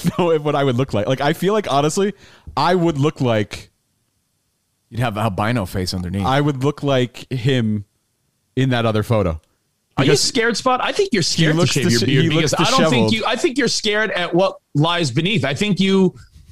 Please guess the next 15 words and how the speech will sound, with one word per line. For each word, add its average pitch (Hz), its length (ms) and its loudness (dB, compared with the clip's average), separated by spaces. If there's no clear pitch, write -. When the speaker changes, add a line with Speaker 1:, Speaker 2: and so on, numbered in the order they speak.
Speaker 2:
What 110 200 -4
Speaker 3:
I - 40 0
Speaker 2:
lies 196 120 2
Speaker 3:
think, 214 120 2
Speaker 2:
beneath? 185 160 2
Speaker 3:
uh, 180 280 0
you're 175 120 2
hiding 185 380 2
something. 110 420 -2
I 160 120 -2
don't 214 100 0
know 214 80 4
what 208 160 4
it 214 80 2
is, 175 460 0